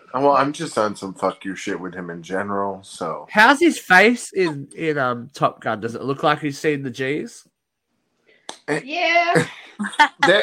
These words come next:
Speaker 1: there,
Speaker 3: Yeah.
Speaker 1: there's the part where he's actually flying,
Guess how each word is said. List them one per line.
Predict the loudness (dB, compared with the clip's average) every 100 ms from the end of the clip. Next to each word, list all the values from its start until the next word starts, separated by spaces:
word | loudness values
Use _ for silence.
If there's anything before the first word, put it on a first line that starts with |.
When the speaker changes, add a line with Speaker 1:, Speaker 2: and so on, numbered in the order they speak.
| 8
Speaker 1:
there, | 8 8
Speaker 3:
Yeah. | 4 2 0 4
Speaker 1:
there's | 4 4 0
the | -8
part | 0 2 4 2
where | 0
he's | -2 -10 -6
actually | -6 -4 -10 -10 -10 -10
flying, | -8 -10 -8 -10 -12 -14